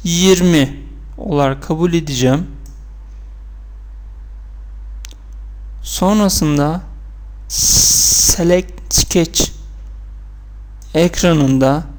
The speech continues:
tıklayıp biraz önce belirlemiş olduğum noktaları seçiyorum.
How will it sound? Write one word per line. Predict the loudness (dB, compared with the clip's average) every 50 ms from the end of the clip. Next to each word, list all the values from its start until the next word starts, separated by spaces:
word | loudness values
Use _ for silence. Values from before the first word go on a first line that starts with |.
| -14 -14 -14 -14 -14 -14 -16 -16 -14 -14 -14 -14 -14 -16 -16 -14 -10 -4
tıklayıp | -4 -4 -4 0 2 6 6 6 6 4 0 -6 -12 -12 -14 -14 -16 -16 -16 -16 -16 -16 -18 -18 -16 -16 -16 -16 -16 -16 -14 -14 -14 -14 -14 -14 -16 -16 -16 -14 -14 -14 -14 -14 -14 -14 -14 -14 -12 -2 2 6
biraz | 6 6 6 6
önce | 4 4 4 4 4 2 2 4
belirlemiş | 4 4 4 4 4 4 4 2 2 2
olduğum | 2 2 2 2 2 4 4
noktaları | 2 2 0 0 0 2 2 2 2 2 0
seçiyorum. | 0 0 0 -2 0 0 2 2 2 0 -4 -6